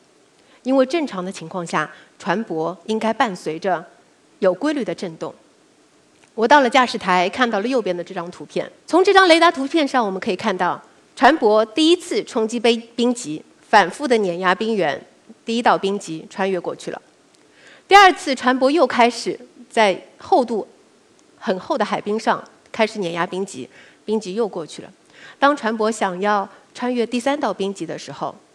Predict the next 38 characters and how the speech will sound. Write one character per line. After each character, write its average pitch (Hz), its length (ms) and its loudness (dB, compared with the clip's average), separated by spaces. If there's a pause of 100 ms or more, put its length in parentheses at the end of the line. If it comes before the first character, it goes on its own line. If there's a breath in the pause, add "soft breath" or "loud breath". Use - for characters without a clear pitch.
船 185 220 -6
舶 170 200 -6
被 175 180 -4
厚 214 200 -4
厚 208 160 -8
的 170 60 -12
海 - 180 -6
冰 185 260 -8 (160)
围 151 140 -6
困 170 240 -12
住 165 140 -14
了。 131 100 -14 (1400 loud breath)
船 254 160 4
长 254 200 4
紧 202 180 -4
急 208 120 -8
地 214 80 -2
把 202 160 0
我 202 60 -4
们 170 120 -6
所 185 200 -4
有 196 80 0
的 170 80 -8
驾 190 160 -4
驶 185 160 -10
员 165 200 -8
叫 175 140 -6
到 165 140 -6
驾 175 180 -8
驶 170 120 -12
台， 156 280 -12 (320)
讨 156 160 -6
论 170 160 -6
破 190 160 -8
冰 196 140 -6
的 185 60 -4
方 180 160 -6
案。 185 160 -4